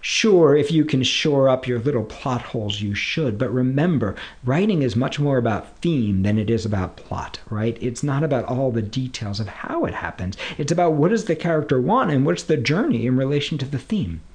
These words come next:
So this is the plan, right? This is Joe's version of Paradise Falls, is get back for the six thirty concert.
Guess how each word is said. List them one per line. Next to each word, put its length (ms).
So 340
this 240
is 100
the 80
plan, 380
right? 320
This 340
is 420
Joe's 480
version 480
of 180
Paradise 760
Falls, 600
is 280
get 480
back 340
for 160
the 60
six 360
thirty 380
concert. 540